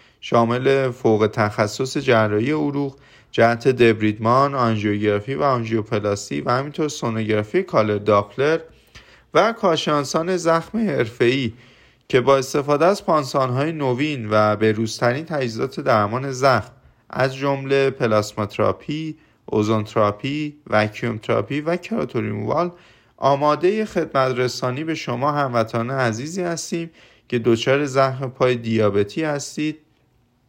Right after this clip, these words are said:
میباشیم و مانند بیش از صد کیس درمان شده موفق زخم پای دیابتی که از قطع عضو نجات داده ایم، زخم شما را نیز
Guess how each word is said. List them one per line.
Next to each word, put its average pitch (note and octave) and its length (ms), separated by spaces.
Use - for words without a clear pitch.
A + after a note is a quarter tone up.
میباشیم G#2+ 560
و B2+ 540
مانند D3+ 460
بیش D#3 360
از E3+ 180
صد E3 480
کیس D#3+ 400
درمان B2 540
شده A#2+ 340
موفق C3 520
زخم C3+ 360
پای C3+ 240
دیابتی A#2 760
که A2 160
از G#2+ 320
قطع C#3+ 360
عضو A#2+ 420
نجات A2 400
داده G#2 260
ایم، E3+ 300
زخم C#3+ 440
شما C3 400
را E3 160
نیز D#3+ 420